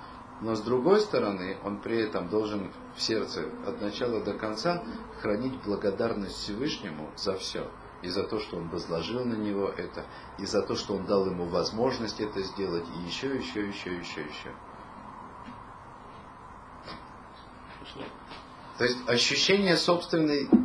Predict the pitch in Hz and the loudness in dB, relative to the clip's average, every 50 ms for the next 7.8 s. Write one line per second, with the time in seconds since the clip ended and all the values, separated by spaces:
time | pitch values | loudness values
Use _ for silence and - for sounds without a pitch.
0 | - - - - - - - - 135 160 175 202 226 233 226 - - 151 123 110 | 2 -4 -10 -10 -6 -4 0 2 4 6 10 10 10 10 10 8 4 2 2 0
1 | 101 - - - 92 92 98 - - - - - - - - - - - - - | 0 -2 -2 -4 -4 -4 -4 -6 -8 -12 -14 -16 -16 -16 -16 -16 -16 -16 -16 -16
2 | - - - - - - - - - - - - - - - - - - - - | -16 -14 -14 -14 -16 -16 -16 -16 -16 -16 -16 -16 -16 -16 -16 -14 -14 -14 -14 -14
3 | - - 90 95 120 127 123 127 131 131 135 139 131 123 - 131 123 120 120 - | -14 -12 -6 -2 0 0 2 4 4 6 6 6 4 4 2 2 2 2 2 2
4 | 127 127 120 117 110 104 - - - 110 110 113 110 107 110 113 113 120 127 135 | 0 0 2 2 0 0 -2 -4 -2 0 0 0 0 -2 -2 0 2 4 4 4
5 | 127 - 123 - - 117 120 117 110 104 - - 101 101 107 107 107 107 123 156 | 2 0 -2 -2 -2 -2 0 0 0 0 0 -2 0 2 4 4 4 4 4 2
6 | 170 143 104 - - - - - - - - 87 - - 101 98 101 104 110 117 | 2 2 0 -4 -6 -8 -12 -14 -12 -12 -10 -10 -8 -4 -2 -2 -2 -2 -2 -4
7 | - - 95 87 90 85 85 85 82 85 85 82 80 78 - | -4 -6 -6 -4 -4 -4 -4 -4 -6 -8 -8 -8 -8 -10 -10